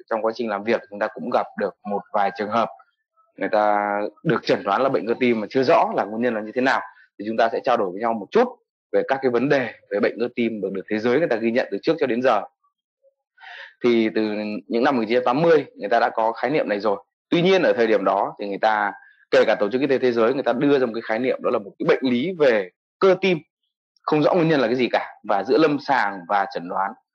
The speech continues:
nó còn rất nhiều các cái, ờ, không thể giải thích được. Và cho đến năm chín mươi lăm thì người ta được ghi nhận lại đó là bệnh lý của cơ tim có liên quan trực tiếp đến tình trạng suy tim do nhiều nguyên nhân gây nên.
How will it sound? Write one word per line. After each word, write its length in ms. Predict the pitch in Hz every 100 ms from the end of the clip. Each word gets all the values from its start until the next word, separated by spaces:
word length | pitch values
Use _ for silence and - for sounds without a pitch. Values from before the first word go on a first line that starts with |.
| _
nó 120 | - 117
còn 160 | 113
rất 180 | 127 -
nhiều 320 | 160 127 98
các 180 | 104 127 -
cái, 200 | 123 123 _ _ _ -
ờ, 460 | 92 98 98 95 98 98
không 180 | - 160
thể 140 | 139 101
giải 160 | 90
thích 140 | 90 170
được. 300 | 143 107 _ _ _
Và 80 | - -
cho 100 | 123
đến 140 | 117
năm 140 | 131 127
chín 180 | 143
mươi 100 | 175
lăm 200 | 170 156 143 - _ - _ -
thì 80 | 117
người 220 | 104 104
ta 400 | 101 117 113 107 104 _ _ _ _ _ _ _ _ _ _ _ _ -
được 160 | 143
ghi 100 | 127
nhận 160 | 135 143
lại 280 | 117 104 -
đó 100 | 95
là 180 | 113 104 -
bệnh 200 | - 160 135
lý 220 | 127 123 160
của 220 | 110 -
cơ 120 | 160 156
tim 220 | 165 143
có 160 | 127 131
liên 340 | 170 185 165
quan 300 | - 165 151 135
trực 100 | 107 -
tiếp 140 | 175 113
đến 140 | 139
tình 160 | - 101
trạng 180 | 120 - -
suy 80 | 147
tim 220 | 151 139 - _ _ _
do 180 | 127 131
nhiều 300 | 135 156 127
nguyên 180 | 131
nhân 260 | 147 139 123
gây 120 | 131 131
nên. 200 | 143